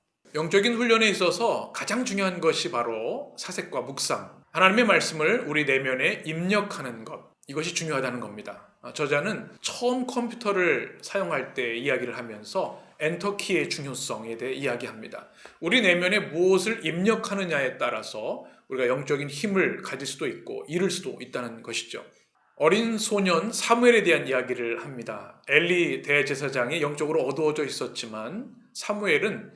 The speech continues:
성전에서 들리는 하나님의 음성을 들었습니다. 그런데 그 음성이 무엇인지 몰랐죠.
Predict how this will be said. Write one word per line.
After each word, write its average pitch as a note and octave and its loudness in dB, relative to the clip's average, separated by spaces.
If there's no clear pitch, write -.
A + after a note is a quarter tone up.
성전에서 F#3+ 0
들리는 F3 2
하나님의 E3+ 2
음성을 C3 -6
들었습니다. A#2 -8
그런데 D3 -4
그 A3 2
음성이 G3+ 0
무엇인지 E3+ 0
몰랐죠. B2 -6